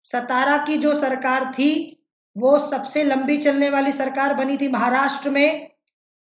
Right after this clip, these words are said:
चलिए, अब मैं आप लोगों से बोल रहा हूँ कि आज का हमारा ये session complete हो गया हो।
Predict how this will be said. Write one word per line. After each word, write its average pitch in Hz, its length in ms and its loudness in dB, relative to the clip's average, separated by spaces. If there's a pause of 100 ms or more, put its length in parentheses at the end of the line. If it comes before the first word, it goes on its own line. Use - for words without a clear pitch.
(140)
चलिए, 254 460 0
अब 294 140 0
मैं 302 140 0
आप 285 200 0
लोगों 294 200 4
से 302 160 -2
बोल 277 180 0
रहा 285 160 4
हूँ 294 140 4
कि 320 100 -4
आज 262 220 -2
का 285 120 -2
हमारा 277 240 0
ये 269 100 0
session 247 320 -6
complete 277 400 -4
हो 269 80 2
गया 277 140 2
हो। 285 140 8